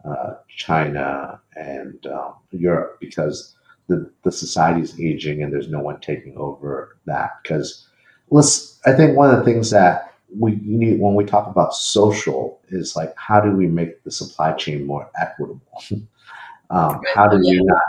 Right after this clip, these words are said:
Speaker 1: you know, pay the person collecting or growing it two, three percent of the value of the finished good, right? And, and the more processed and the further up the food chain you are, the more value you capture out of it, right?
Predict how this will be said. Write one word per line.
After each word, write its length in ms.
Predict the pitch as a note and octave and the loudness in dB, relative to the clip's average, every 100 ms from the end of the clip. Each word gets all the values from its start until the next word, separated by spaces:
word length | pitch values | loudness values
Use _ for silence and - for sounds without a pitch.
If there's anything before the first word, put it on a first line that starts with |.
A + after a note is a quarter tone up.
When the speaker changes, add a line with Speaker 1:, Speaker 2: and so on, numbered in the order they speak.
| - _ _ | -4 _ _
Speaker 1:
you 140 | - G2+ | -4 0
know, 280 | E2 D2+ - | 0 -2 -4
pay 320 | - G#2 G2+ | 4 6 6
the 80 | F#2+ | 2
person 580 | - G2+ F#2 F2 E2+ E2 - | 0 2 2 0 -4 -6 -12
collecting 560 | - F2 E2 - F#2 D#2+ | -4 0 0 0 -4 -2
or 80 | D#2+ | -2
growing 380 | F2 E2 D#2+ D#2+ | 2 2 2 0
it 280 | D#2 - - - | -2 -4 -12 0
two, 240 | A#2 G#2 | 4 4
three 240 | G#2 A2 | 4 0
percent 400 | F#2+ E2 D#2+ D2+ - - | 0 -2 -2 -8 -10 -10
of 120 | D#2+ | -8
the 80 | D2+ | 0
value 500 | D#2 D2+ D#2+ D#2 D#2 | 2 2 0 -2 -4
of 80 | D#2 | -4
the 40 | - | -4
finished 340 | D#2+ D2+ - | -4 -4 -6
good, 300 | D2+ - - _ | -8 -8 -12 _
right? 400 | D#2+ D2+ D#2 D#2 - | -14 -8 -4 -4 -6
And, 240 | E2+ D2 _ | -8 -10 _
and 220 | G2 F2+ | -6 -4
the 80 | E2+ | 0
more 340 | F2+ G2+ G#2+ - | 2 4 4 4
processed 580 | G2 F2 - F2 - - | 4 4 4 0 0 -6
and 180 | F2 E2 | -6 -6
the 100 | - | -2
further 280 | G2 F#2 | 2 4
up 160 | F2 - | 4 2
the 80 | D#2+ | -4
food 240 | - G2 | 2 2
chain 360 | - D#2 D2+ D2+ | 2 -4 -4 -4
you 220 | D2+ D2 - | -6 -8 -4
are, 340 | F2 E2 D#2 - | 2 2 2 -2
the 100 | - - - - | -6 -6 -14 -8
more 340 | F#2+ F2+ E2+ | -2 2 2
value 400 | D#2+ D2+ D#2+ D#2 | 2 2 0 -4
you 120 | D2 | -6
capture 420 | - D#2 D2+ - | -6 -6 -6 -8
out 220 | - - - | -8 -10 -12
of 120 | C2 | -18
it, 100 | C2 - | -20 -10
right? 340 | D2+ D2+ C#2+ | -8 -8 -10